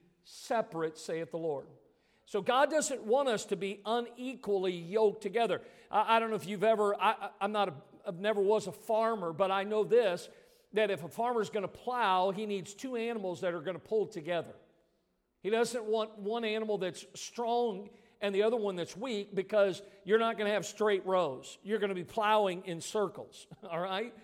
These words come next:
And so God says, "Look, you need to make sure." Now, that doesn't, listen to me, that doesn't mean that we should not love everyone,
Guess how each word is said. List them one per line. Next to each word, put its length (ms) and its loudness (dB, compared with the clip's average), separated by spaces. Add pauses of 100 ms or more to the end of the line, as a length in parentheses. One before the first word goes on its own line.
(360)
And 140 2
so 140 2
God 300 4
says, 240 -4
"Look, 320 4 (120)
you 160 -6
need 200 -4
to 60 -4
make 220 -2
sure." 400 0 (240)
Now, 100 4
that 200 4
doesn't, 340 -4
listen 260 -2
to 60 -4
me, 160 -2
that 180 0
doesn't 300 -4
mean 320 -4
that 140 -4
we 180 -4
should 260 -6
not 300 -4
love 280 2
everyone, 500 -2